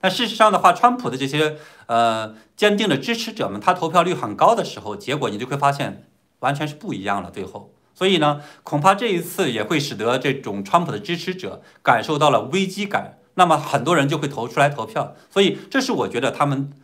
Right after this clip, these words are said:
呃，搬起石头砸自己的脚。所以这个是佩洛西也好，希拉里也好，还是说是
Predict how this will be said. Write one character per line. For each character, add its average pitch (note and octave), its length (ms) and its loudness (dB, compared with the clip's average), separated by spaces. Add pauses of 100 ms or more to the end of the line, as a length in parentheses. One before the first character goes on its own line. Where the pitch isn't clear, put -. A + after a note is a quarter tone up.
(280)
呃， A#2+ 280 2
搬 G3+ 240 4
起 C#3 100 -6
石 D#3+ 160 -8
头 D#3+ 120 -2
砸 B2 180 4
自 D#3+ 100 -2
己 C3 100 -4
的 D#3+ 120 -2
脚。 - 360 -12
所 D3+ 100 -4
以 C#3 100 2
这 E3 140 0
个 A#2+ 100 -2
是 - 120 -8
佩 D3+ 160 -4
洛 C3+ 140 0
西 D3 200 -4
也 C#3+ 120 4
好， G#2+ 240 0
希 - 140 -10
拉 C3+ 180 4
里 A#2 160 -4
也 B2 80 0
好， G#2+ 220 -2
还 G#2 120 -6
是 A2 80 -12
说 A#2 240 -4
是 A2 380 -8